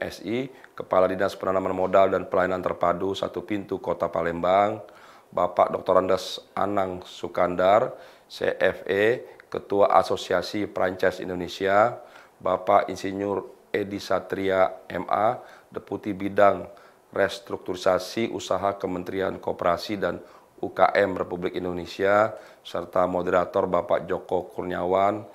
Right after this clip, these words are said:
dari Deka Consulting, Special Performance, Yasasi Evelyn, dan seluruh hadirin peserta talk series yang saya hormati.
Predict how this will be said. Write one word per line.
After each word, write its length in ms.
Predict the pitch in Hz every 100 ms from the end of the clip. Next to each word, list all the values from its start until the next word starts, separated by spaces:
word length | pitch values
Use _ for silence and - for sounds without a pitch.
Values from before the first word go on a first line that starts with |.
| - -
dari 480 | - 90 87 90 92
Deka 560 | 90 92 90 95 90 85 -
Consulting, 880 | 90 87 87 82 - 101 120 120 - -
Special 640 | 104 104 - 110 104 92
Performance, 800 | 101 - 95 95 98 120 156 180 - - _ -
Yasasi 1040 | - 98 - 107 98 - - 113 113 - -
Evelyn, 640 | - - 98 101 123 156 - - _ - - _
dan 240 | 98 101
seluruh 320 | - 101 101
hadirin 480 | 98 92 92 98 98
peserta 480 | 98 - 92 - 90
talk 160 | 95 -
series 480 | 90 87 92 -
yang 240 | 87 85 82
saya 160 | 87
hormati. 640 | 85 85 82 - 85 82